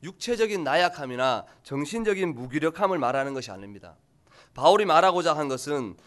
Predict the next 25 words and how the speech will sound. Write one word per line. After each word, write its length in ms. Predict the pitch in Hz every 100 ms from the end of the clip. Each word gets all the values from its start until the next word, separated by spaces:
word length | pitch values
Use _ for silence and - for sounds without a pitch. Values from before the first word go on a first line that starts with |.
| _ -
이 160 | 202
약함은 560 | 165 147 160 160 151 120 - -
앙심을 640 | 156 196 220 - 247 233 226
품거나 640 | 165 165 160 151 107 90 _ _
보복하지 720 | - 151 185 214 190 170 135
않는 320 | - 110 120 110
것, 160 | 85 _ _ _ _ _ _ _ _ _
이것을 280 | 127 165 170
말하는 320 | 143 131 131
것입니다. 480 | 120 - 90 82 85
더 180 | - 156
나아가서 640 | 180 190 160 151 156 160 160 - -
하나님께 800 | 233 247 233 226 214 214 208 208
복종하는 680 | 139 - 170 143 104 87 85
것, 120 | - _ _ _ -
이것을 340 | 131 165 165
약함이라고 680 | 117 - 139 120 107 110 123
말한 240 | 107 101 98
것입니다. 420 | 92 87 82 85 _ _ _ - - - - _
사랑하는 320 | - 170 180
성도 240 | 185 180 175
여러분, 440 | 139 135 117 90 _ - - -
이것이 580 | 151 208 226 - 214 202
진정한 560 | 135 139 147 151 156
약함입니다. 640 | 120 117 135 113 92 82